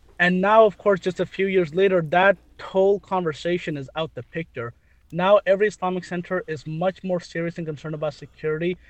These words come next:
They're starting to look into hiring armed guards, to build fences, and to make sure the congregation stays safe. Even there's, uh, efforts in order for people to, um, buy firearms and to purchase firearms as a last line of defense. We have to realize that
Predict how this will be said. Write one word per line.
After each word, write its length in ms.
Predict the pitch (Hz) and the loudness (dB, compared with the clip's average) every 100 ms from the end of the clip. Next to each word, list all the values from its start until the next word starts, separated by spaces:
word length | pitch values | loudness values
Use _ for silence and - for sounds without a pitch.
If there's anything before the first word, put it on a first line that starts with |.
| - _ | -20 _
They're 140 | - 175 | -4 -2
starting 400 | - - 185 190 | -2 2 2 2
to 120 | 175 | -2
look 200 | 180 170 | -4 -2
into 180 | 180 170 | -4 -4
hiring 360 | - 165 170 | -2 -2 -2
armed 320 | 156 151 147 143 | -4 -8 -8 -6
guards, 400 | 165 180 175 - | 0 2 0 -4
to 100 | - | -12
build 260 | 139 151 139 | -8 -6 -8
fences, 580 | - 175 180 - 185 - _ _ - | -8 -8 -6 -4 -4 -4 _ _ -12
and 120 | 175 | -6
to 80 | 175 | -2
make 180 | 190 185 | -2 -2
sure 120 | 190 | -2
the 100 | 170 | -2
congregation 720 | - 170 170 165 160 - 156 | -4 -4 -2 -4 -6 -8 -10
stays 400 | - 156 143 123 | -8 -4 -4 -6
safe. 400 | - 165 123 127 _ _ _ _ - | -8 -6 -4 -8 _ _ _ _ -8
Even 260 | 190 202 | -4 0
there's, 240 | 202 190 170 | 2 2 0
uh, 260 | - 170 165 | -2 0 0
efforts 380 | 180 185 185 - | -2 0 -4 -4
in 140 | 175 | -2
order 180 | 170 175 | 0 0
for 200 | 170 165 | 0 -4
people 360 | - 170 175 165 | -4 -8 -6 -8
to, 340 | - 170 165 | -8 -8 -6
um, 580 | 151 143 135 123 135 139 - | -6 -6 -8 -8 -10 -12 -4
buy 200 | 175 175 | 0 0
firearms 680 | - 175 180 190 - 156 160 | 0 0 4 4 2 -4 -4
and 80 | 147 | -8
to 80 | |
purchase 340 | 135 170 165 147 | -10 -12 -10 -12
firearms 640 | - 165 170 151 185 208 - _ - | -6 -2 0 0 -2 -6 -14 _ -6
as 120 | 175 | -2
a 80 | 170 | -2
last 440 | 160 170 175 175 | -2 0 0 -2
line 180 | 170 165 | -4 -4
of 80 | 156 | -6
defense. 480 | 131 - 156 127 - _ _ _ | -8 -10 -8 -8 -12 _ _ _
We 80 | 185 | 4
have 100 | 214 | 6
to 100 | 247 | 6
realize 340 | 214 233 220 | 6 8 8
that 180 | 175 160 | 6 -2